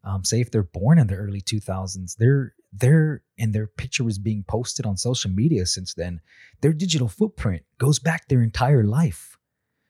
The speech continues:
Their entire life is online. And did that child give consent?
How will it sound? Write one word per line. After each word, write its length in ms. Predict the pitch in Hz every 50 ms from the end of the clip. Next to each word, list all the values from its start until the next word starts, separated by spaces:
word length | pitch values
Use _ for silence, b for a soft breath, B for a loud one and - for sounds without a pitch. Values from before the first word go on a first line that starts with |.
| _ _
Their 200 | 113 123 117 120
entire 500 | 139 120 - - 151 151 151 143 131 123
life 460 | 107 101 95 98 139 165 165 147 -
is 180 | 104 101 98 101
online. 880 | - 110 113 123 123 113 98 90 90 95 127 156 123 - 60 67 82 85 _ _ _ _ _ _ _ _
And 420 | - 107 113 113 110 110 104 98 - _
did 140 | - 107 98
that 160 | 107 95 80
child 380 | - - - 135 135 131 113 104
give 220 | 95 113 110 -
consent? 640 | _ - - 92 - - 139 147 113 - - - -